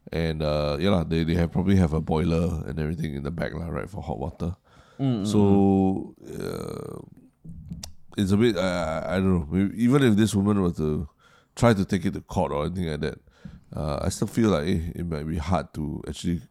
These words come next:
Speaker 1: say that it's entirely, uh, the, the airline's fault or anything lah.
Speaker 2: Yeah. And I guess the airline, I mean, for them is like, I mean, okay, like, I think airline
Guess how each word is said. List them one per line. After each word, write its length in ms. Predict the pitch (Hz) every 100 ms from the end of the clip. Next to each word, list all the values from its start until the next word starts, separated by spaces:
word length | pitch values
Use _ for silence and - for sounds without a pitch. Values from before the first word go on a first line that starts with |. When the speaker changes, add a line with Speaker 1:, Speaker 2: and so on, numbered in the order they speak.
| -
Speaker 1:
say 280 | - - 82
that 240 | 80 64
it's 440 | 50 71 - - -
entirely, 640 | 73 87 80 80 80 80 - _ _ _ _ -
uh, 400 | - 50 - - -
the, 180 | - 76
the 140 | 80 71
airline's 360 | 78 78 87
fault 300 | - 73 55
or 40 | 78
anything 260 | 85 101 110
lah. 160 | 73 69 _ - - _ _ _ - -
Speaker 2:
Yeah. 560 | 107 104 113 104 85 78 - - _ _ _ -
And 120 | 147
I 40 |
guess 160 | 170 208
the 160 | 139 -
airline, 400 | 139 160 170 147
I 40 |
mean, 160 | 139 147
for 140 | -
them 240 | 123 151
is 100 | 120
like, 260 | 92 87 - _ - -
I 60 |
mean, 100 | 160 175
okay, 220 | 123 107
like, 260 | 92 92 131 147 -
I 80 | 135
think 220 | 196 208
airline 420 | 127 131 151 151